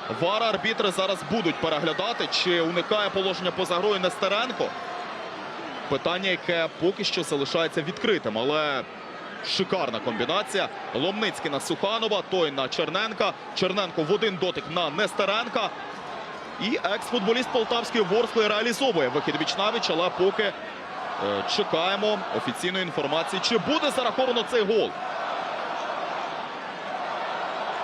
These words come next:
Ось такого шансу чекали пивовари. Отже, гол зараховано, вказує на центр. Денис Шурман, один один.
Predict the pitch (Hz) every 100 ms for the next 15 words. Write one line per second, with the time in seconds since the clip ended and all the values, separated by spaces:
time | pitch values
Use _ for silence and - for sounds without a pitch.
0 | - - - - - - 165 233 - -
1 | 262 220 - 208 247 202 208 - 220 -
2 | 226 240 202 - 180 165 170 220 220 -
3 | - - 196 247 285 277 320 294 311 277
4 | 339 302 247 185 285 285 269 262 220 247
5 | 285 - - 294 262 - - - - -
6 | - 285 294 240 - 302 311 294 277 -
7 | 311 277 - 302 311 302 277 285 311 311
8 | 285